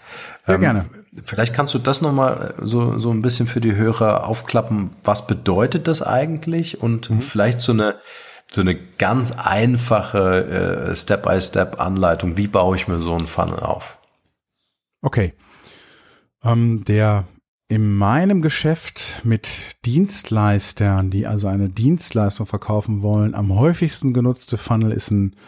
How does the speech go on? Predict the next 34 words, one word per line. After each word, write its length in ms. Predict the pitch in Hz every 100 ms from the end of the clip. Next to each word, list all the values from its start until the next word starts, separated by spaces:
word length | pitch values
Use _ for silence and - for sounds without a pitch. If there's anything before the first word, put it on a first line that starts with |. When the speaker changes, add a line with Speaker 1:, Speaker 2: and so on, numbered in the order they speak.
| - _
Speaker 1:
automatisierter 800 | - 113 110 107 104 101 104 98
Webinar-Funnel. 840 | 95 92 92 117 143 151 170 196 202 _ _ - _ _ _ 113
Ähm, 400 | 107 107 104 101
ein 160 | 98
Webinar 460 | 104 104 95 101 123
ist 140 | 131
im 100 | 113
Grunde 280 | 107 110 110
ein 220 | 104 95
Online-Seminar, 880 | - 104 123 123 120 113 110 107 107
ein 60 | 104
Online-Training, 680 | 117 120 - 113 113 107
wo 140 | 101 104
ich 220 | 104 -
an 120 | 107
meinem 300 | 104 107 120
Arbeitsplatz 720 | 113 117 120 113 - 139 -
mich 160 | 110 -
auf 100 | 101
eine 140 | 101
Webseite 420 | 113 120 113 110
einlogge 480 | 101 120 120 117 117 - - - - -
und 180 | 117
eine 160 | 104 104
Dreiviertelstunde, 1080 | 98 104 - 113 107 - 110 110 110 110 110 -
manchmal 320 | 101 - 98
auch 120 | 95
bis 220 | - 107
zu 80 | -
neunzig 320 | 104 110 -
Minuten 320 | 107 107 110 110
lang 380 | 104 101 98 _ _ _ _
etwas 320 | - 117 113 -
lerne. 480 | 107 117 110 85